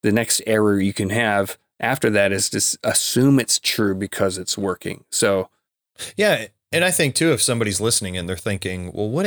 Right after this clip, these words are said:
Speaker 2: what do you mean if it works? Doesn't that mean it has to be true?" You know, and, and you're having trouble getting your head around what Brian's saying. I mean, I think of our friend J. Warner Wallace, right? The cold case homicide detective. I mean, he has stated that when he, he was an atheist, he was happy.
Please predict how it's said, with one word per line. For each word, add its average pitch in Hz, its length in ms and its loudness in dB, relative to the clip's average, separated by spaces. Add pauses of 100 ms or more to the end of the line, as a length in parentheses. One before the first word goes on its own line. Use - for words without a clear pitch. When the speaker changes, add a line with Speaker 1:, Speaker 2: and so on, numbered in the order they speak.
Speaker 2:
what 175 160 -2
do 233 60 -2
you 185 140 0
mean 180 240 0
if - 160 -4
it 78 80 -6
works? 135 460 -2 (360)
Doesn't 123 280 0
that 107 160 -2
mean 127 180 0
it 107 80 0
has 110 240 0
to 120 80 -4
be 95 100 -4
true?" 147 440 0 (320)
You 117 100 0
know, 104 160 0
and, 98 160 -2
and 104 160 -4
you're 101 80 -2
having 110 240 0
trouble 101 240 -2
getting 101 180 -4
your 92 120 -4
head 104 160 0
around 92 240 0
what 92 160 -6
Brian's 120 340 0
saying. 92 300 -2
I - 20 -2
mean, 98 180 -4
I 98 120 0
think 110 260 -2
of 95 100 -4
our 92 120 0
friend 90 500 -4 (160)
J. 98 220 -4
Warner 95 200 -4
Wallace, 135 520 0
right? 90 260 -4
The 73 380 -8
cold 104 180 -6
case 101 220 -2
homicide 107 460 -2
detective. - 460 -6
I 87 40 -8
mean, 87 160 -8
he 131 160 -2
has 120 100 2
stated 113 580 -2 (360)
that 101 100 -2
when 101 140 -2
he, 120 300 -6
he 135 160 -2
was 160 140 2
an 107 80 -2
atheist, 107 440 0
he 151 100 -2
was 240 140 -2
happy. 151 420 -4